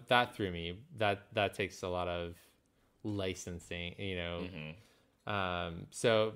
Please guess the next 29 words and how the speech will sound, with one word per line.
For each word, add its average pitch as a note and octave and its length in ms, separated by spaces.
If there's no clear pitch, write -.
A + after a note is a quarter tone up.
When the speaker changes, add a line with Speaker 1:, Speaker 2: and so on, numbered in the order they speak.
Speaker 1:
but E3 220
I, D#3 260
I D#3 60
may E3+ 220
check D3 240
it G#2+ 80
out. G#2+ 220
I'm G2+ 140
not G2+ 180
sure. G2 500
Having A2 280
read G#2+ 160
the G2+ 80
book, G2 300
I F#2 80
don't F2+ 220
think. F#2 200
And C#3 140
also, D#3 400
you A#2 180
know, G2+ 440
American, A2 960
uh, G2 240
drama G2 500
like F#2+ 260
this F#2+ 220
does G#2 400
not F2+ 300
really F2+ 500